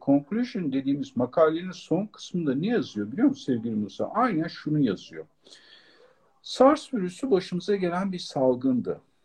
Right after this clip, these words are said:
Bundan ibret almayız, ders almayız. sars virüsünü yapan koronavirüs familyasından, ailesinden bir virüstür. Bu virüs mutasyonlar geçirebiliyor. Özellikle de yarasa başta olmak üzere memeli hayvanlarda mutasyon geçiriyor.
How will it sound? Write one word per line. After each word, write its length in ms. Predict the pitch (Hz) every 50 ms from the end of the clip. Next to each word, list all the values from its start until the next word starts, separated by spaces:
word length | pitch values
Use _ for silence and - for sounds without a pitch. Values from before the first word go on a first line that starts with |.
| _ _ -
Bundan 460 | 143 156 175 185 185 208 214 240 226 -
ibret 420 | - 143 - 139 170 196 202 - 165
almayız, 500 | 135 120 117 117 123 139 156 - - -
ders 340 | 117 113 123 123 - - 113
almayız. 420 | 95 82 82 85 87 80 80 -
sars 480 | - - - - 170 214 233 - - 196
virüsünü 360 | 170 160 156 - - 175 175
yapan 360 | 165 139 131 - 190 214 240
koronavirüs 800 | - - - 156 160 170 170 156 147 156 165 180 180 - - - _ _ _
familyasından, 800 | - 147 135 135 135 127 123 107 - - - 110 113 127 135 139 127
ailesinden 720 | 147 147 151 135 113 107 - - 113 120 143 160 185 175
bir 140 | 143 120 110
virüstür. 480 | 120 110 110 110 - - _ - 73 - _ _ _ _ _ _ _ _ _ _ -
Bu 160 | 277 320 320
virüs 400 | 285 175 143 151 - - - - _ -
mutasyonlar 760 | 143 147 - - 170 156 156 - 156 151 151 156 170 170 180
geçirebiliyor. 840 | 175 139 123 117 - - - 135 135 120 117 107 104 95 87 - - -
Özellikle 600 | 123 123 127 165 196 247 269 - - - 147 123
de 60 | 110
yarasa 500 | 107 113 123 143 180 196 - - 139 110
başta 320 | 110 117 120 120 - - 185
olmak 320 | 180 165 160 143 131 -
üzere 240 | - 101 123 180 196
memeli 600 | 185 147 135 135 143 147 147 151 185 214 196 - - _ _
hayvanlarda 800 | - 123 117 117 113 120 117 113 113 113 113 117 117 117 131 131
mutasyon 600 | 123 - - - 101 92 - - - 95 95 90
geçiriyor. 480 | 90 87 - - - 85 82 80 80